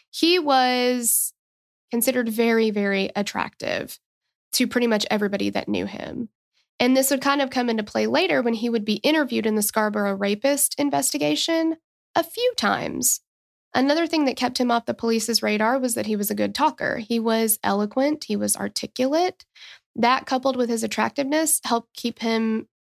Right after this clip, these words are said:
basically hidden in plain sight. So Paul was born in August of nineteen sixty-four. When he was first born, he had a huge black mark that covered the left side of his face. When his mother, Marilyn, first saw him, she actually screamed out loud out of shock.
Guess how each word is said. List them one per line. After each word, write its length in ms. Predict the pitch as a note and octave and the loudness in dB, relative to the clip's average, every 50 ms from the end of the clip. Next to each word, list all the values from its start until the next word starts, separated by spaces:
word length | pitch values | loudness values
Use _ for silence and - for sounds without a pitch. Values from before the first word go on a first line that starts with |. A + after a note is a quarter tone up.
| _ - G#3 | _ -14 -2
basically 560 | - A3 A#3+ B3+ - F#4+ - - G4+ F#4+ F4+ | 0 2 2 2 2 0 -2 0 0 2 2
hidden 280 | C4+ C#4 C4 C4 C4 - | 2 2 2 2 0 0
in 180 | - A3+ A3 | 0 0 -2
plain 280 | G#3 - G#3 G3+ G3 G3 | 0 0 0 0 0 0
sight. 460 | - - F3 - - - _ - - _ _ _ _ _ _ _ _ _ _ _ _ _ _ | 0 -2 -2 -4 -4 -10 _ -18 -20 _ _ _ _ _ _ _ _ _ _ _ _ _ _
So 180 | - - C4 B3+ | -2 0 0 0
Paul 240 | B3+ - C4+ C#4 D4 | 2 2 2 2 2
was 140 | D4 C#4+ - | 2 0 -2
born 300 | - C#4 C4 C4 C4 C4 | 0 2 2 2 2 0
in 200 | - - A#3+ A#3+ | 0 -2 -2 -2
August 440 | - A3+ A3+ A3 C4 C#4+ C#4+ - - | 0 0 0 0 0 -2 -2 -2 -2
of 80 | B3 | -2
nineteen 400 | A#3 A3+ G#3+ - - - A#3 A3 | 0 0 -2 -2 -2 -2 -2 0
sixty-four. 840 | G#3 - A3 G#3 - - - A3 - - A3 - G#3+ G#3 B3 C#4+ D4+ - _ _ _ _ _ _ _ _ - | 0 0 -2 -2 -4 -4 -6 -6 -4 -2 0 2 2 2 2 0 -2 -4 _ _ _ _ _ _ _ _ 0
When 160 | C4+ C4+ C4+ | 2 2 4
he 120 | A#3+ C4+ | 4 2
was 160 | C4+ C4 C4 - | 2 2 0 2
first 280 | - C#4+ D4 C#4+ - - | 2 0 0 0 -2 -2
born, 300 | C4+ B3+ B3 C4 C#4 C4+ | 0 2 2 2 0 0
he 140 | B3 C4+ B3+ | 0 -2 -2
had 300 | A3+ A#3+ A#3 A3+ A3 - - | 0 0 0 0 0 0 0
a 120 | A3+ A3 | 0 0
huge 400 | G#3 G#3 - B3+ D4+ D#4 - - | 0 0 0 0 0 0 -2 -4
black 300 | - A3+ G#3+ A3 A3 - | -2 0 0 0 -2 -4
mark 220 | A3+ A3 G#3 G#3 - | -4 -2 -2 -2 -2
that 140 | A3 G#3 - | -6 -6 -4
covered 280 | - A3 G#3 A3 G#3 | -4 -4 -2 -2 -2
the 80 | G#3+ G#3+ | -2 -2
left 240 | G3+ G3+ G3+ G3+ - | -2 -2 -2 -2 -2
side 180 | - G#3+ G3+ | -2 0 -2
of 80 | G3+ G3 | 0 -2
his 160 | G3+ G3+ - | -2 -4 -4
face. 600 | - - G3+ - - - A3 - - - - - _ _ _ _ _ _ _ _ _ _ - | -4 -4 -4 -4 -4 -4 -4 -2 0 -2 -2 -4 _ _ _ _ _ _ _ _ _ _ -2
When 140 | - A#3+ B3 | 2 4 4
his 120 | A#3+ A3+ | 4 4
mother, 240 | A#3+ B3 B3+ C4 B3+ | 4 2 4 4 2
Marilyn, 480 | A#3+ A3 G#3+ A3+ A#3 B3 B3+ B3+ B3+ A#3+ | 2 2 2 2 2 2 2 2 0 0
first 320 | - - A#3 A3+ A3+ - | 0 0 0 0 2 0
saw 200 | - G#3 G#3 G#3 | 2 2 2 0
him, 300 | G#3+ G#3 A#3 A#3+ B3+ B3+ B3+ | 0 0 0 0 0 0 0
she 220 | B3 - A#3+ - | 0 0 -2 0
actually 400 | - A3 A3+ A3+ - C4 B3+ A#3 | 0 0 -2 -2 -2 -2 -2 0
screamed 460 | - - - - A3 A3 A3+ A#3 A#3 | -2 -4 -4 -2 0 0 0 0 -2
out 220 | A3+ A3 G#3+ - A3 | -2 -2 -4 -2 -2
loud 300 | G#3 G3+ G3+ G#3 G3+ - | 0 0 0 0 -2 -2
out 160 | G#3+ G#3 G3 | -4 -4 -4
of 100 | G3 F3+ | -4 -4
shock. 500 | - - - G3+ G#3 - - - _ - | -4 -4 -2 0 -2 -2 -2 -6 _ -18